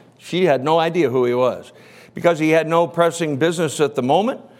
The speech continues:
Professor Washington smiled, rolled up his sleeves, and proceeded to do the humble chore she had requested. When he was finished, he carried the logs into the house and stacked them by the fireplace. A little girl recognized him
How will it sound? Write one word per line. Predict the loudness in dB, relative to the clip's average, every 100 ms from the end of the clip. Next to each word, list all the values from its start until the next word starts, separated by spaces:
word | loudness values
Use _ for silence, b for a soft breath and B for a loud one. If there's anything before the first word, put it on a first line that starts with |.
| B B B -10
Professor | -2 0 0 0
Washington | 2 2 0 -4 -6 -6
smiled, | -6 -2 0 2 0 -2
rolled | 0 2 2 -2
up | -2
his | -8
sleeves, | -2 0 0 -2 -8 -18 B B B B
and | 0 0 0
proceeded | 0 -2 0 -2 -2 -4
to | -10
do | -2 0 2
the | -2
humble | 0 -2 -2
chore | -4 -2 0 0
she | -4 -4
had | -4
requested. | -6 -4 -2 -2 -4 -10 -10 B B B B
When | -2 0
he |
was | -2 -4
finished, | 0 0 0 -4 -6 -14 B B B
he | -10
carried | 0 2 2 0
the |
logs | 2 2 2 0
into | -2 0
the | 0
house | 2 0 0
and | -8
stacked | -2 -2 -2 -4
them | -2
by | -2
the | 0
fireplace. | 0 0 -2 -6 -10 -12 -20 _ B B B
A | -8
little | 0 0 0
girl | -2 0 0 -2 -4
recognized | -2 0 0 -4 -6 -4 -4 -6 -8
him | -6 -6